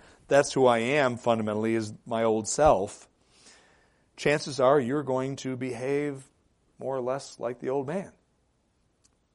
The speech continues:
Because, you know, as we think, so we are. As a man thinketh in his heart, so is he. If you think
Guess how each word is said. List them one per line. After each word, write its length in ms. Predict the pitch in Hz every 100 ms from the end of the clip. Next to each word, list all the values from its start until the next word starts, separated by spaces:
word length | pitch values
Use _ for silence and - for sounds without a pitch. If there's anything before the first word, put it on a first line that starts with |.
| _ -
Because, 580 | - - 110 104 - - - _ _ _ _ -
you 140 | 120
know, 100 | 107 104 113 - 123
as 180 | 113
we 120 | 110 107
think, 320 | 131 127 127 _ -
so 220 | - 113
we 180 | 110 127
are. 320 | 165 - - _ _ _ _ _ _ _ _ _ _ _ _ _ _ _ _ _ _ _ _ _ _ -
As 100 | 92
a 40 |
man 180 | 95 104
thinketh 300 | - 104 -
in 80 | 104
his 120 | 101
heart, 200 | 107 107
so 180 | - 117
is 160 | 135 -
he. 160 | 87 _ _ _ _ _ _ _ _ _ _ _ _ _ _ _ _ _ _ -
If 140 | 127
you 100 | 139
think 600 | 127 - 170 208 - -